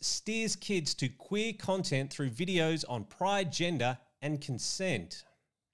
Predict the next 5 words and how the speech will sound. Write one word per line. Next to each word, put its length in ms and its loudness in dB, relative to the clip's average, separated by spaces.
In 120 4
a 40 8
recent 380 4
thread, 460 2
Alto 680 4